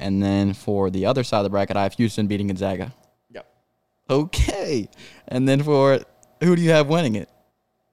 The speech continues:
Speaker 2: Houston.
Speaker 1: <laughs> Me too.
Speaker 2: God damn. Well, um, this is awkward because I did this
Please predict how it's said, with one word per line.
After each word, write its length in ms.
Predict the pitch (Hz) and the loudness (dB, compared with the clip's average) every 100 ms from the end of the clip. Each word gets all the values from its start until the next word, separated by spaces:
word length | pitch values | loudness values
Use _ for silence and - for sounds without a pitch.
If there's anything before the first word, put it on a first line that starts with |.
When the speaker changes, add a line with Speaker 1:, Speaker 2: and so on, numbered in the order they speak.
| - | -20
Speaker 2:
Houston. 360 | 131 - 139 - | -20 -20 -20 0
Speaker 1:
<laughs> 40 | |
Me 140 | 196 202 | 4 4
too. 420 | - - - 370 | 2 -6 -8 -10
Speaker 2:
God 460 | - 175 143 123 117 - _ | -8 -2 0 0 -4 -10 _
damn. 420 | - 135 123 113 113 - - - - - - - | -12 -8 -8 -8 -12 -20 -20 -18 -18 -20 -20 -16
Well, 360 | 117 107 95 - _ _ _ _ | -8 -6 -6 -10 _ _ _ _
um, 400 | 120 147 165 160 - _ _ _ _ _ _ _ _ | -6 -6 -6 -10 -18 _ _ _ _ _ _ _ _
this 160 | 151 | -14
is 100 | 156 | -10
awkward 500 | 127 110 107 110 110 113 _ _ | -6 -6 -6 -10 -12 -14 _ _
because 440 | 117 110 104 98 | -12 -10 -10 -12
I 140 | - 113 | -10 -10
did 180 | 113 110 | -10 -12
this 460 | 107 - - - | -14 -14 -16 -20